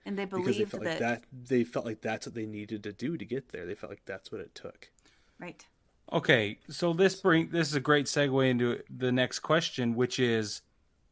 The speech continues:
Speaker 3: we're talking about these people's livelihood.
Speaker 2: Mm-hmm.
Speaker 3: And it's as simple as that, right? These guys get played to play this game, to get paid to play this game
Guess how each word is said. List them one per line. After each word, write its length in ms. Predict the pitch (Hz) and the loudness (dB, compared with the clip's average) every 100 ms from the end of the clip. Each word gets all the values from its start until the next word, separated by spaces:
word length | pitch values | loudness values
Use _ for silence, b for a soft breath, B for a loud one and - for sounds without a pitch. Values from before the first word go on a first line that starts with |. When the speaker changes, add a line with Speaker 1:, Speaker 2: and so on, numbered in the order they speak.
| _ | _
Speaker 3:
we're 160 | 131 131 | -2 0
talking 460 | - 160 180 196 160 | 4 4 4 4 4
about 340 | 131 123 104 | 4 2 2
these 180 | 120 117 | -2 -4
people's 480 | - 127 120 113 104 | -6 -8 -4 -4 0
livelihood. 800 | 104 107 98 95 90 98 - - _ _ _ _ _ _ _ _ b b b _ _ _ | 2 2 2 -4 -4 -6 -8 -16 _ _ _ _ _ _ _ _ b b b _ _ _
Speaker 2:
Mm-hmm. 180 | 123 110 | -8 0
Speaker 3:
And 100 | 131 | 2
it's 140 | 131 | 2
as 100 | 147 | 0
simple 360 | - 180 156 127 | 2 2 2 0
as 120 | 113 | 2
that, 320 | 117 123 98 - | 4 4 4 -2
right? 320 | 104 113 117 | -4 -2 -2
These 260 | 123 143 131 | -2 -2 2
guys 400 | 120 110 117 - | 4 4 2 0
get 240 | 127 - | 0 0
played 500 | - 117 104 107 127 - b b b _ | -2 0 0 -2 -6 -14 b b b _
to 100 | - | -12
play 300 | - - 110 | -8 -2 0
this 220 | 113 139 | 2 0
game, 540 | - 110 98 95 101 117 | 0 -2 0 -2 -4 -6
to 100 | 120 | -4
get 240 | 117 - | -4 -4
paid 380 | - 120 104 110 | -2 -2 -2 -4
to 80 | 120 | -4
play 200 | 113 113 | -2 -2
this 220 | 135 - | -2 -4
game 400 | 104 95 98 | -4 -2 -2